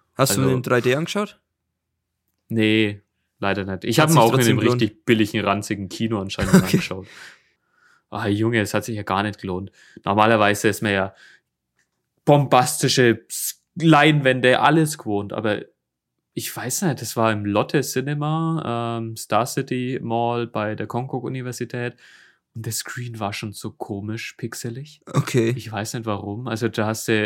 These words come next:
Speaker 2: ähm, richtig, äh, grüne, rote und blaue Punkte gesehen, also einzelne Pixel so ungefähr. Es ging gar nicht.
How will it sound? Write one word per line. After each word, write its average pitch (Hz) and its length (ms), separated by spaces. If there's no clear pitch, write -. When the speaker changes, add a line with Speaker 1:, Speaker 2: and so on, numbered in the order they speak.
Speaker 2:
ähm, 110 360
richtig, 113 520
äh, 117 140
grüne, 123 800
rote 113 520
und 107 100
blaue 110 260
Punkte 117 360
gesehen, 123 400
also 110 180
einzelne 107 380
Pixel - 520
so - 160
ungefähr. 120 600
Es - 420
ging 104 280
gar 95 240
nicht. 120 280